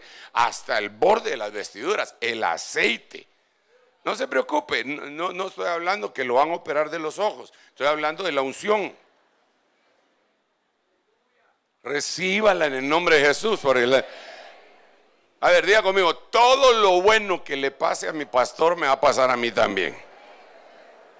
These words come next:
Ahora, todo lo malo que le pase, yo voy a orar para que el Señor lo ayude. <laughs>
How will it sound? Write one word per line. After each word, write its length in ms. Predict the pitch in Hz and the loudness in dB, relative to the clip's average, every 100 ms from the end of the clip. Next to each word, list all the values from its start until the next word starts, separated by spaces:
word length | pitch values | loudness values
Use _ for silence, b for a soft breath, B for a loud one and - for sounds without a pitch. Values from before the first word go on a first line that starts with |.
| _ _ - - _ _ _ _ _ _ _ _ _ _ _ _ _ _ _ _ _ _ _ _ _ _ _ _ _ _ _ | _ _ -20 -20 _ _ _ _ _ _ _ _ _ _ _ _ _ _ _ _ _ _ _ _ _ _ _ _ _ _ _
Ahora, 220 | 147 151 | 0 0
todo 180 | - 196 | 6 8
lo 140 | 208 196 | 8 6
malo 320 | 208 220 - | 4 4 0
que 100 | 170 | -2
le 140 | 160 | -2
pase, 320 | - - - | -2 -2 -2
yo 100 | 165 | -4
voy 160 | 165 156 | -2 0
a 80 | 147 | 0
orar 340 | 127 147 160 | 4 4 4
para 280 | 131 123 113 | 2 2 0
que 80 | 117 | -2
el 80 | 110 | -4
Señor 320 | 117 123 147 | -4 0 2
lo 120 | 123 | 2
ayude. 460 | 107 131 139 123 | 2 2 4 4
<laughs> 140 | 95 | 2